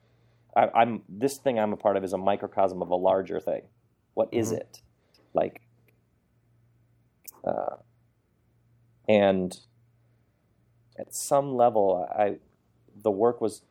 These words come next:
Speaker 1: the work was always very, very, very, very personal for me 'cause I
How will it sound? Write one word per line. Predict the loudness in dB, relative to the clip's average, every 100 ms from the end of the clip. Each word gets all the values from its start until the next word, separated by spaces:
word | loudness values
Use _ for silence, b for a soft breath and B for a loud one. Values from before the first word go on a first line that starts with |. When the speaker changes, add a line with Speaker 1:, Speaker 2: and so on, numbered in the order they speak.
| -4
Speaker 1:
the |
work | -2 -2
was | -4
always | 0 2 2 -2
very, | -2 0 2 2
very, | 0 0 0
very, | 0 -2 -2
very | -2 -4
personal | -6 -8 -8 -6 -6
for | -6 -6 -8
me | -10
'cause | -10
I | -8 -8